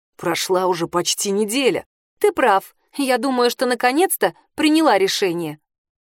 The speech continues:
Самодовольная усмешка заиграла на его губах. «Я знал, что ты...» «Нет». Улыбка испарилась. «Что? В смысле нет?» «Нет, я не стану твоей липовой девушкой».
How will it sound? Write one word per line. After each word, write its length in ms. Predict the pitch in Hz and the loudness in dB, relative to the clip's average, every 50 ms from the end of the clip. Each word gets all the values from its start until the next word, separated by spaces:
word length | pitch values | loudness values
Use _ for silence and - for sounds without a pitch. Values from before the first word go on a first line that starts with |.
| _ _ _ | _ _ _
Самодовольная 800 | - - - 196 196 180 185 190 190 202 208 190 190 190 190 190 | -6 -4 -4 -4 -2 0 0 0 2 2 2 2 2 -2 -2 -2
усмешка 480 | 190 - - 202 226 - - - 196 | -4 -2 -2 -2 -4 -4 -4 -6 -6
заиграла 460 | 165 175 185 175 175 196 190 190 190 | -4 -2 0 0 2 2 4 2 2
на 100 | 185 190 | 0 -2
его 200 | 190 190 185 190 | -2 0 0 0
губах. 500 | 185 196 247 208 208 185 143 - - - _ _ _ _ - - - - - | 0 0 -2 0 0 0 0 -2 -6 -16 _ _ _ _ -20 -20 -20 -18 -14
«Я 280 | 170 160 165 180 - | -8 -4 -2 0 0
знал, 340 | 180 170 208 226 233 269 302 | 0 0 0 0 0 0 0
что 240 | - - - 208 190 | 0 0 2 0 2
ты...» 260 | - - 190 165 143 _ _ _ _ | 2 2 0 0 -2 _ _ _ _
«Нет». 540 | - 285 320 339 330 285 208 - - - - _ _ _ _ _ _ _ _ _ _ _ _ _ _ _ _ _ _ _ - | 0 4 4 6 6 4 2 -2 -6 -12 -20 _ _ _ _ _ _ _ _ _ _ _ _ _ _ _ _ _ _ _ -12
Улыбка 520 | 196 190 190 196 262 - - - 269 277 | -8 -6 -4 -4 -4 -6 -6 -6 -6 -4
испарилась. 720 | 262 - - - 277 294 294 240 190 165 - - - - _ _ _ _ _ _ _ - | -4 -4 0 2 2 4 4 2 0 -2 -2 -4 -8 -12 _ _ _ _ _ _ _ -10
«Что? 600 | - - - - - - 196 220 247 269 254 - _ _ _ _ _ _ _ | -8 -8 -6 -6 -4 2 4 4 4 4 2 -2 _ _ _ _ _ _ _
В 60 | - | -4
смысле 600 | - - - 214 247 302 320 262 - 170 170 175 | -2 -2 0 2 2 2 2 2 0 -2 -4 -2
нет?» 500 | 180 196 226 269 302 262 - - - - _ _ _ _ _ _ _ _ _ _ _ | -2 -2 0 0 0 -2 -2 -4 -8 -20 _ _ _ _ _ _ _ _ _ _ _
«Нет, 400 | - 302 311 339 294 - - - _ _ - - - - - | 0 2 2 2 2 0 -4 -14 _ _ -20 -20 -20 -14 -10
я 200 | - 262 311 330 | -4 0 2 2
не 100 | 330 339 | 2 2
стану 560 | - - - 359 349 349 320 240 190 165 - _ _ - | 0 0 0 2 2 2 2 0 -2 -4 -8 _ _ -4
твоей 400 | 226 226 233 220 214 233 226 233 | -2 0 0 0 0 -2 -4 -2
липовой 420 | 240 247 190 208 214 214 226 226 | -4 -4 -4 -2 0 0 0 0
девушкой». 640 | 196 202 240 214 185 190 - - - 185 175 170 | 0 0 0 0 0 0 -4 -6 -6 -6 -8 -8